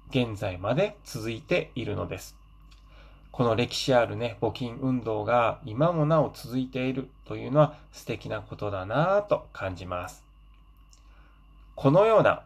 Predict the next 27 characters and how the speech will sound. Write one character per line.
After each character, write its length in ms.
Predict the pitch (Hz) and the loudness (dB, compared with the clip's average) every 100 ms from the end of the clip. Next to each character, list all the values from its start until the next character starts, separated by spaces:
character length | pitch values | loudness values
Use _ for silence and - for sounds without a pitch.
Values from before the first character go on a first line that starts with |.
| - | -6
大 200 | 131 127 | -4 -4
き 120 | 110 | -4
な 80 | 107 | -4
運 300 | 107 110 107 | -4 -6 -6
動 160 | 110 | -6
の 120 | 104 107 | -6 -4
中 300 | 113 - 95 | -4 -4 0
で 140 | 147 | 2
の 180 | 143 - - | 2 -2 -12
人 340 | - - 143 143 | -20 -4 -2 0
と 220 | 147 139 | 0 -2
人 260 | - 165 | -2 -4
と 140 | 160 135 | -2 -4
の 180 | 98 - - | -4 -6 -10
助 220 | - - - | -10 -10 0
け 100 | 180 | 2
合 120 | 185 | 2
い 120 | 180 - | 0 -6
に 180 | 160 185 - | -6 -6 -8
限 260 | 110 104 | -6 0
ら 120 | 98 | 0
ず、 340 | 95 110 147 156 - - - - | 0 0 0 0 -8 -20 -20 -8
日 300 | 123 - 196 | -8 -6 -2
常 260 | 214 214 214 | 2 4 4
の 220 | 208 - | 0 -4
家 180 | - 156 | -4 -4
庭 140 | 156 | 2